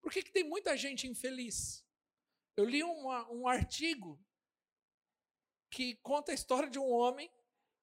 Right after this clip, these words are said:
que ficou milionário por conta do Bitcoin. Mas depois que ele se tornou milionário, ele diz que ele perdeu o sentido da vida. Porque provavelmente o sentido da vida dele era ter dinheiro. O dia que ele conquistou o dinheiro,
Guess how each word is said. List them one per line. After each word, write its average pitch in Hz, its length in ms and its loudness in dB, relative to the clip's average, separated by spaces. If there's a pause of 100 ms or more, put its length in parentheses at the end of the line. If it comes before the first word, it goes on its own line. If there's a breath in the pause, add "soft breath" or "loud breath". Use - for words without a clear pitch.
(120)
que 269 120 -4
ficou 285 360 0
milionário 320 720 4
por 277 160 -4
conta 285 340 -6
do 254 80 -12
Bitcoin. 226 640 -6 (100)
Mas 262 200 -4
depois 349 320 0
que - 80 -2
ele 339 100 -2
se 294 120 -6
tornou 247 380 0
milionário, 285 680 0 (520)
ele 226 180 2
diz 196 460 -4 (720)
que 202 180 0
ele 226 180 2
perdeu 196 400 0
o 226 40 -6
sentido 208 440 -6
da 202 100 2
vida. 151 400 -4 (1700)
Porque 220 200 -8
provavelmente 247 680 -2
o 226 40 -6
sentido 240 400 -6
da 233 80 2
vida 202 260 -4
dele 220 240 -2
era 226 160 -2
ter 277 280 0
dinheiro. 214 420 0
O - 20 0
dia 269 220 -2
que - 80 -6
ele 285 100 -4
conquistou 220 480 -4
o 208 40 -4
dinheiro, 190 520 0